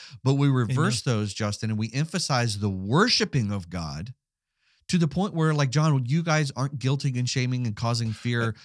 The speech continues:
Speaker 1: if I don't worship him. If you're not worshiping him, can I just quote one more verse? Second
Speaker 2: Mm-hmm.
Speaker 1: Peter one nine, "You've forgotten his love
Speaker 2: Mm-hmm.
Speaker 1: that he cleansed you." That's what you
Speaker 2: Word.
Speaker 1: forgot. So go ahead.
Speaker 2: A, a lot of times when people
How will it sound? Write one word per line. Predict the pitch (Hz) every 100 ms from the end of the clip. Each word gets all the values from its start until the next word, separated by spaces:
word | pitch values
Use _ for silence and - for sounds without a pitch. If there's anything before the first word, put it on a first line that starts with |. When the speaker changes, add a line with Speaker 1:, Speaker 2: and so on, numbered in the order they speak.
| -
Speaker 1:
if | 107 117
I |
don't | 104 117 73
worship | 98 127 113 -
him. | 82
If | 90
you're | 165 233
not | 226 104
worshiping | 101 110 147 180
him, | 190 196 185
can | 92
I | 92
just | 107 -
quote | 117 104
one | 117
more | 113 104
verse? | 92 156 - - _ _ _
Second | - 127
Speaker 2:
Mm-hmm. | 160
Speaker 1:
Peter | 117 110
one | 104 101
nine, | 90 113 165 - _ -
"You've | 104
forgotten | - 95 92 117 151 - 85 82 107 _ -
his | 98 87
love | 110 131 90 80
Speaker 2:
Mm-hmm. | 107 - _ _ -
Speaker 1:
that | 87
he |
cleansed | 82 - 120 120 -
you." | 67 65 - _ _ _ _ _ _ _
That's | 117 127 -
what | 110 -
you | 104
Speaker 2:
Word. | 127
Speaker 1:
forgot. | 117 98 - _ _ _ _ - - - _
So | -
go | 90
ahead. | 85 73
Speaker 2:
A, | - -
a | 170
lot | 185 202
of |
times | 185 156 139
when | 131
people | 127 156 135 123 113